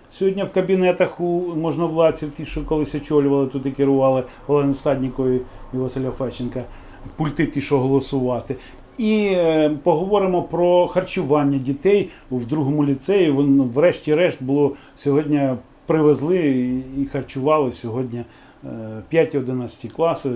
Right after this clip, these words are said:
крім пільгових категорій. Передплачуйте, дивіться з повагою. Передплатити дуже просто. Заходите.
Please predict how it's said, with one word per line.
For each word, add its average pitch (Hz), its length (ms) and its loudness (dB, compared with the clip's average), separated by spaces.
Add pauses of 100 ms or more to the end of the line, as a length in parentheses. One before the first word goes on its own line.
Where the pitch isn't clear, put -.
крім 147 200 2
пільгових 117 440 -6 (240)
категорій. 95 460 -14 (720)
Передплачуйте, 170 840 0
дивіться 156 840 -4
з - 60 -14
повагою. 143 840 2 (420)
Передплатити 160 800 0
дуже 139 360 -2
просто. 123 560 -4
Заходите. 139 720 -2